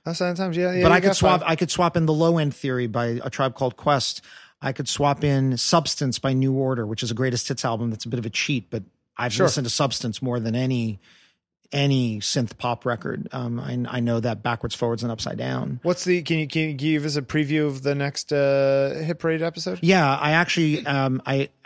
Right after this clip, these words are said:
Speaker 2: I've, I'm previewing it more ways than one because we just recorded an episode of these interstitial episodes we do called Hit Parade The Bridge,
Speaker 1: Yep.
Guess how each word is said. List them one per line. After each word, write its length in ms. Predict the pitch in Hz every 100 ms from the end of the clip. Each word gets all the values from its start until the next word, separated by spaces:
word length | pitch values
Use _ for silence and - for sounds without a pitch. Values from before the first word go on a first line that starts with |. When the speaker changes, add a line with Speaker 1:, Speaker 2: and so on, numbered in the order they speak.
| _
Speaker 2:
I've, 220 | 139 135 - -
I'm 100 | 147
previewing 500 | - 190 185 165 147
it 60 | 131
more 180 | 135 135
ways 220 | 131 123
than 180 | 131 127
one 180 | 131 127
because 300 | 120 123 110
we 120 | 127
just 200 | 127 -
recorded 340 | 135 143 131 127
an 100 | 123
episode 360 | - 131 131
of 80 | 120
these 160 | 123 110
interstitial 640 | 143 123 127 - 131 139
episodes 340 | 127 - 127 113
we 80 |
do 180 | 117 127
called 240 | - 120 120
Hit 140 | 120
Parade 240 | 127 117
The 80 | 107
Bridge, 480 | 98 123 120 107 -
Speaker 1:
Yep. 120 | 175